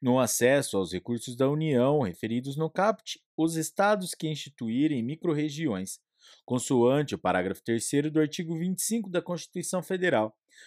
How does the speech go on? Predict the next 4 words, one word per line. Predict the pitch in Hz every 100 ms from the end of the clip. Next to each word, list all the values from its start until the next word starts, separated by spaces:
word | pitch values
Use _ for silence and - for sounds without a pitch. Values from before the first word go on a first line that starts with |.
| _ -
para | 101 107 113
integrar | - 226 240 202 165 156 170 175
a |
organização, | 135 139 135 135 139 139 135 - 110